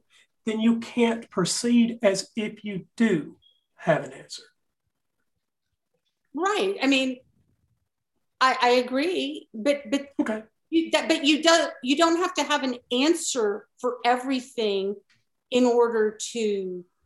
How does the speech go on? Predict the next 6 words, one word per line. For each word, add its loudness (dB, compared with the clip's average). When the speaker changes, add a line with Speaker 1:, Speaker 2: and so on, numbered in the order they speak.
Speaker 2:
do 0
something. -4
Otherwise, 2
Speaker 1:
Sure. -10
Speaker 2:
we -12
would -6